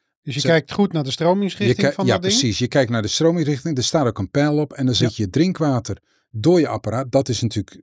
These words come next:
Speaker 2: schoon, hè? Dat drinkwater, dat gaat door het apparaat in. Nog steeds schoon. Maar dan gaat het door het toestel heen.
Speaker 1: Ja, door je
Speaker 2: Helemaal
Speaker 1: ketel of je
Speaker 2: door de
Speaker 1: warmtepomp.
Speaker 2: installatie naar de eerste radiator, convector of vloerverwarming. En uiteindelijk komt het dan terug in de afvoer.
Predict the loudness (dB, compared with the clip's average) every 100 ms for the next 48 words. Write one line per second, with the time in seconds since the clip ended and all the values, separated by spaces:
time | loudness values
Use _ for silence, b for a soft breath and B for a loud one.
0 | _ -6 0 2 2 -2 0 2 4 2
1 | 2 0 0 -2 -4 -2 -4 0 -2 -2
2 | -4 -4 -2 -2 0 0 0 2 2 2
3 | 2 0 -2 -4 _ b b b -6 -4
4 | -4 -6 -10 0 2 4 2 -2 _ -14
5 | -6 -4 -2 0 0 -4 -8 -14 -8 -6
6 | -4 -4 2 4 4 4 4 4 4 4
7 | 2 2 2 2 2 2 2 2 0 -2
8 | -2 -2 -4 -4 -2 0 -2 -4 -6 -4
9 | 0 -2 -2 -4 -6 -2 0 2 2 0
10 | -2 -4 -10 b b b -2 0 0 2
11 | 2 4 2 0 0 -2 -6 -2 0 0
12 | -2 2 4 4 2 0 -2 -2 -4